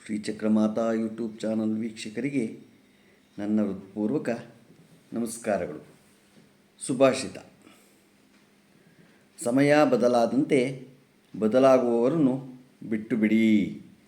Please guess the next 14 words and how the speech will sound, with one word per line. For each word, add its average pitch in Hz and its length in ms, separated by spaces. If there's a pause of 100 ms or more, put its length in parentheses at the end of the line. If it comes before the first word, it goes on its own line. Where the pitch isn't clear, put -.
(160)
ಅವರ 104 180
ಸಂಗ 113 300 (720)
ಮಾಡಬೇಡಿ. 92 640 (100)
ಆದರೆ 104 420
ನಮ್ಮ 101 300
ಸಮಯ 143 360 (160)
ಬದಲಾದರೂ 147 880 (1120)
ನಮ್ಮ 147 260
ಮೇಲಿನ 151 360
ವಿಶ್ವಾಸ 165 500 (420)
ಇಟ್ಕೊಂಡಿರೋರನ್ನ 151 760 (400)
ಯಾವತ್ತೂ 147 880 (220)
ಮರಿಬೇಡಿ, 104 800
ನೆನಪಿನಲ್ಲಿ 113 920